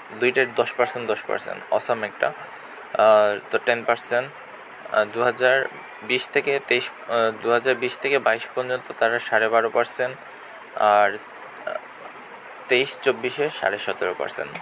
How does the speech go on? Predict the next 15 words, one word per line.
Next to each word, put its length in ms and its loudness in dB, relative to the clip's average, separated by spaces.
So 80 0
আশা 360 4
করা 180 4
যায় 160 0
যে 120 2
আগামী 480 0
বছর 400 -2
হয়তো 340 2
বা 160 6
তারা 160 4
বিশ 220 -6
পার্সেন্ট 380 0
দেওয়ার 200 2
চেষ্টা 300 0
করবে, 380 -4